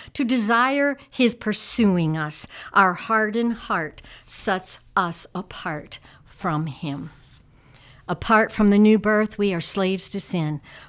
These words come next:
Paul celebrates our liberation from slavery to sin by thanking God for it. He says in Romans six seventeen, "But thanks be to God that you, who were once slaves of sin, have become obedient from the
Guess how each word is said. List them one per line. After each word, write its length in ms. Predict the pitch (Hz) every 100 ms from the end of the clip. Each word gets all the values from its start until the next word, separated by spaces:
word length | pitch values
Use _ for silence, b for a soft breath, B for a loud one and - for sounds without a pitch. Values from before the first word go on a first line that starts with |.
| B
Paul 240 | 233 226
celebrates 1040 | 220 233 220 226 220 214 214 233 226 - - B B
our 160 | 208 196
liberation 800 | 202 240 220 214 214 233 240 233
from 240 | - 180
slavery 480 | - 214 226 240 247
to 160 | 190
sin 380 | 180 - 226 240
by 180 | 220 180
thanking 540 | - 240 240 233 254
God 280 | 220 208 214
for 300 | - 196 175
it. 220 | 160 - - B B _
He 160 | 302
says 320 | 269 311 320 262
in 160 | 269
Romans 400 | 226 277 302 240
six 300 | - 294 294
seventeen, 920 | - 262 262 262 - 320 262 175 175 170
"But 320 | 196 214 170
thanks 460 | - 330 427 403 -
be 220 | 214 226
to 80 | 208
God 460 | 208 196 170 156 160 B B B
that 260 | 226 233 208
you, 540 | 202 349 311 196 170
who 120 | -
were 180 | 240 226
once 360 | 196 254 294 285
slaves 640 | - 269 277 302 302 226
of 160 | 233 208
sin, 340 | - 302 240
have 160 | 226 185
become 380 | 220 - 302 285
obedient 680 | 247 190 285 302 294 233
from 220 | - 240
the 80 | 226